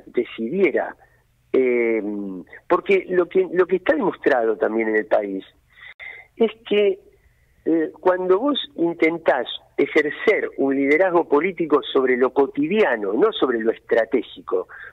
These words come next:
no sobre el largo plazo, sino sobre lo cotidiano, pero no desempeñás una tarea, no asumís un desafío electoral,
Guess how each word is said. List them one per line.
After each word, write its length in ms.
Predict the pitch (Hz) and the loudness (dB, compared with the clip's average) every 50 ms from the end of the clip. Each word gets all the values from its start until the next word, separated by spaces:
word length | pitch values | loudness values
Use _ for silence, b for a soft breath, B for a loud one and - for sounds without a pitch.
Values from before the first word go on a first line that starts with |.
| B | B
no 120 | - 202 196 | 0 0 2
sobre 240 | - 170 147 135 131 | 2 2 4 4 2
el 100 | 123 127 | 4 2
largo 320 | 151 147 139 139 135 135 | 2 4 4 4 2 2
plazo, 380 | 127 - 131 117 98 - - - | 2 2 2 2 0 -2 -6 -4
sino 160 | - 156 165 143 | -2 0 0 0
sobre 220 | - 156 151 143 | 2 2 2 4
lo 100 | 139 139 | 4 2
cotidiano, 540 | - 143 139 - 139 131 131 120 117 110 98 B B B B B B B _ _ | 2 2 0 2 2 2 2 2 2 0 -4 B B B B B B B _ _
pero 260 | - 165 160 165 170 | 2 4 4 4 2
no 600 | 175 175 185 202 226 262 269 262 254 262 - B B B B B B B _ | 2 0 -2 0 2 2 2 2 2 0 -2 B B B B B B B _
desempeñás 840 | 127 160 170 - - 170 165 156 - 160 160 170 160 143 117 110 - - - _ _ | 0 0 2 4 2 0 2 2 2 2 4 4 2 2 2 0 -4 -8 -14 _ _
una 240 | - 170 180 180 170 160 - - - | 0 2 2 4 2 0 0 -2 0
tarea, 440 | - 147 147 156 151 135 120 113 110 | 0 2 4 4 4 4 4 2 2
no 120 | 123 160 185 | 2 2 2
asumís 400 | 175 - - 165 156 139 - - | 2 0 -2 0 0 -2 -2 -2
un 80 | 131 | -2
desafío 480 | 117 127 - - 131 - - 202 180 147 | -2 0 0 -2 -2 0 0 2 2 4
electoral, 840 | 151 190 233 214 - - - 151 135 165 190 202 170 131 107 92 | 2 2 0 -2 0 0 2 2 4 4 2 2 2 0 0 -2